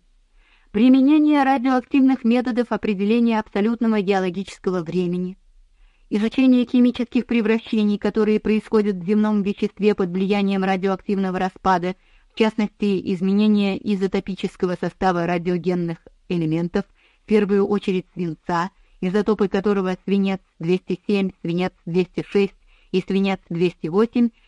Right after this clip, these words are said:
являются конечными продуктами распада урана и тория. Наиболее существенными достижениями отечественной науки могут быть названы следующие, явившиеся непосредственным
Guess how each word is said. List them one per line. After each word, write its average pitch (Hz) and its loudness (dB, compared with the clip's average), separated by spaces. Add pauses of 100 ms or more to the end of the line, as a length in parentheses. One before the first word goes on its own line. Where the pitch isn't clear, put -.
(120)
являются 247 0
конечными 240 0
продуктами 202 -2
распада 190 -2
урана 180 -4
и - -8
тория. 151 -6 (840)
Наиболее 262 4
существенными 220 -2
достижениями 185 0
отечественной 175 -4
науки 170 -4 (280)
могут 269 2
быть 277 -2
названы 269 2
следующие, 240 0
явившиеся 220 -2
непосредственным 208 -2